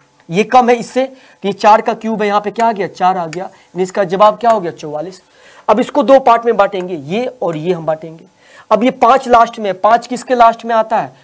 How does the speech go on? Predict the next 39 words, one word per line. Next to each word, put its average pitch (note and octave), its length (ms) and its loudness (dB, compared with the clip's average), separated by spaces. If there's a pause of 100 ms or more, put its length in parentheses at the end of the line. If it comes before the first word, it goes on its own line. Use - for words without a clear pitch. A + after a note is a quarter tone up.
(120)
तो F3+ 60 -10
पाँच, G3 300 -2
पाँच G#3 320 -4
के G#3+ 100 -10
क्यूब G#3 260 -6
के G3 120 -4
लास्ट F#3 240 2
में E3+ 100 -4
आता D#3 220 -4
है। D#3+ 140 -8 (260)
यहाँ F#3 120 -2
पे F#3+ 120 -8
क्या A3+ 140 0
हो A3+ 80 2
जाएगा? F3 200 -6
फ़ाइव। D#3+ 360 -12 (340)
अब F#3+ 160 2
ये C4 140 2
देखिए, G#3+ 280 -2
इसके G3+ 300 -2
just, B3+ 240 2 (420)
ये A3+ 120 2
इसके C4 320 0
just C#4+ 280 2
पहले B3+ 300 4
कौन B3+ 260 4
है? B3 140 2 (340)
तो - 60 -14
एक A#3 180 -2
सौ A#3+ 120 2
छियासठ F#3+ 480 0
है, C3+ 140 -16 (300)
एक A3 140 2
सौ A#3 120 2
छियासठ G#3+ 420 2
आपको G3+ 240 0
दिया F3+ 180 0
हुआ D#3 200 -2
है। - 280 -12